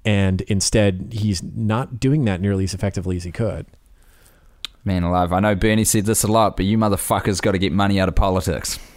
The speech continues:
Speaker 1: Yeah.
Speaker 2: That is at the root of everything. Um, Jeb, that is all the time we've got for this week because I've gotta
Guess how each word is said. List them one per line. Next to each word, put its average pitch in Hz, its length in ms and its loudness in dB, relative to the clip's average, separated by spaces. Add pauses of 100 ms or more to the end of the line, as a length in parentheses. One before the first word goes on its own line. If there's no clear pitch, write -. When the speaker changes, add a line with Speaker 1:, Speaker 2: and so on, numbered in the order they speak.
(360)
Speaker 1:
Yeah. 120 340 2
Speaker 2:
That 95 120 -4
is 95 100 -2
at - 100 -2
the 90 80 -2
root 95 240 2
of 87 140 0 (100)
everything. 85 640 -2 (640)
Um, 117 480 4
Jeb, 139 260 2 (200)
that 131 320 2
is 131 220 4
all 127 200 2
the 120 60 2
time 113 280 2
we've 107 300 0
got 107 340 2 (220)
for - 180 -2
this 104 240 2
week 104 220 2
because 101 240 0
I've 95 160 0
gotta 98 260 2